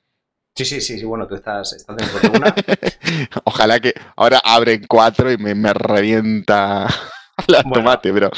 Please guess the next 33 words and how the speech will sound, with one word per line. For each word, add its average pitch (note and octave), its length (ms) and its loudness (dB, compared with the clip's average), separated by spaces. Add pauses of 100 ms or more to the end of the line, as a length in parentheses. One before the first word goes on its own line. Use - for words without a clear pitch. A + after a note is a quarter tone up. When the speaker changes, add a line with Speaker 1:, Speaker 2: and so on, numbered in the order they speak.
(340)
Speaker 2:
ojalá G#2 240 2
Speaker 1:
yo - 20 2
me G#2+ 60 -2
Speaker 2:
que A2+ 80 2
abra A2 160 4
en C3+ 80 -2
Speaker 1:
saqué A#2 120 2
Speaker 2:
seis, G#2 200 0
¿no? G#2+ 180 -4 (760)
Speaker 1:
Me A#2 60 -8
saqué A#2+ 400 -4
N C3+ 220 -6
P B2 100 -8
H D#3 340 -6
y C3 60 -10
contento, G2 400 -12
me F#2 60 -14
la F#2 80 -8
saqué G2 240 -10
aquí, B2+ 320 -8
¿vale? A2+ 560 -10
En F#2+ 120 -16
setenta F#2+ 300 -10
y F#2+ 60 -12
cuatro. C#3+ 400 -8
Speaker 2:
Sí, E3 160 0
vi F3+ 160 0
N B2 160 -2
P G#2 120 -4
H, G2 160 -4
la G2+ 60 -2
estaba A2+ 200 0
mirando. A2 360 -4